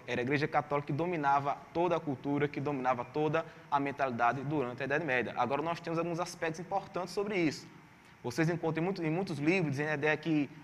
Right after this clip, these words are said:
a Idade Média era a Idade das Trevas, porque não houve produção cultural, et cetera. Isso já é uma visão equivocada,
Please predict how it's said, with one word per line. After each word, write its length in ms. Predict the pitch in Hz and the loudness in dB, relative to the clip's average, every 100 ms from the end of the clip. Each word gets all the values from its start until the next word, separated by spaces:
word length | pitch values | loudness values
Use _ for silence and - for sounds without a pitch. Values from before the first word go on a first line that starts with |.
| - | -6
a 80 | 113 | 2
Idade 240 | 135 139 | 2 4
Média 480 | 127 139 143 135 - | 2 2 4 2 0
era 140 | 123 123 | -4 2
a 40 | |
Idade 180 | 120 117 | 2 2
das 200 | 107 - | -2 -2
Trevas, 480 | 147 151 143 113 - | 4 4 4 0 -6
porque 260 | 123 110 | -8 -4
não 80 | 127 | -2
houve 120 | 120 | -2
produção 280 | 127 120 123 | -2 -6 -6
cultural, 480 | 110 113 123 135 131 | -6 0 4 6 4
et 140 | 143 - | -2 -4
cetera. 400 | 123 113 117 - | -2 -2 -2 0
Isso 320 | 147 160 170 | 2 2 0
já 120 | 139 | 0
é 20 | 143 | 0
uma 60 | |
visão 240 | 143 131 139 | 0 -2 -4
equivocada, 640 | 160 156 160 120 107 92 | -4 -4 -2 0 0 -2